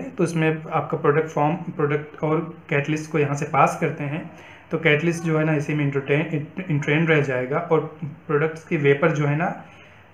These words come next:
यहाँ से के-, cyclone से हम लोग बाहर निकाल लेंगे। जो products vapors बनी, अब क्या हम लोग के पास यहाँ पे बचा, वो अगर हम लोग यहाँ पे देख लें, क्योंकि अब उन्हें reaction यहाँ पे हो गई,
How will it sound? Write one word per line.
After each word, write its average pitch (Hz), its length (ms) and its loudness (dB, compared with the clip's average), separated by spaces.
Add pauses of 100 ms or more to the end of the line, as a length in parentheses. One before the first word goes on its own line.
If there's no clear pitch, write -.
यहाँ 143 180 0
से 139 140 -2
के-, 170 340 -6
cyclone 147 460 0
से 175 140 -4
हम 175 100 0
लोग 180 200 -2
बाहर 131 260 2
निकाल 135 420 -2
लेंगे। 135 600 -6 (1800)
जो 175 140 4
products 190 480 0
vapors 170 400 2
बनी, 170 380 2 (120)
अब - 320 0
क्या 180 140 4
हम 165 280 2
लोग 175 240 2 (240)
के 170 80 0
पास 165 300 4
यहाँ 160 160 6
पे 160 140 2
बचा, 143 320 2
वो 165 540 2
अगर 156 200 0
हम 160 160 0
लोग 156 160 0
यहाँ 156 160 -2
पे 156 160 2
देख 165 240 0
लें, 165 160 0
क्योंकि 180 240 2
अब 175 200 2
उन्हें 170 300 4
reaction 165 420 2
यहाँ 180 160 4
पे 202 120 2
हो 147 200 6
गई, 143 180 4